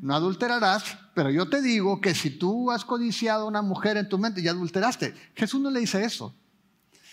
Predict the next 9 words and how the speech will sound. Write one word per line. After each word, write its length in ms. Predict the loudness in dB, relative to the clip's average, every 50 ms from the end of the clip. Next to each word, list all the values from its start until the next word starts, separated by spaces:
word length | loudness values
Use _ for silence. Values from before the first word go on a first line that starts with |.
| -8
Jesús 300 | 0 2 2 2 2 0
lo 120 | 0 0 0
escucha 600 | -2 -4 -4 -2 -2 0 0 0 0 -2 -4 -8 -14 -20 -20 -20 _ _ _ _ _ _ _ _ _ _ _ _ _ _ _ -2
y 100 | 0 2 2 2 2 2 2
él 200 | 2 2 2 2
le 80 | 0 0
dice, 180 | 2 0 2
"¿Sabes 240 | 2 2 2 2 0
qué? 220 | 0 0 0 0